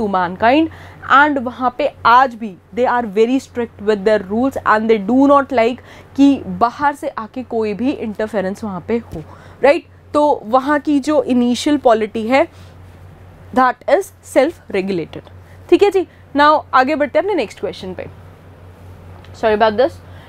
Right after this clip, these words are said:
Next question is, which of the following valley is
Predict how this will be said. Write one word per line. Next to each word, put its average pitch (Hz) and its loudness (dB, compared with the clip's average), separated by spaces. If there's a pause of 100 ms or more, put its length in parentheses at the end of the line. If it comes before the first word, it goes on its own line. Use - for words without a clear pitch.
(160)
Next 294 0
question 339 2
is, 392 -10 (340)
which 339 0
of 403 2
the 440 2 (120)
following 349 4
valley 320 4
is 339 6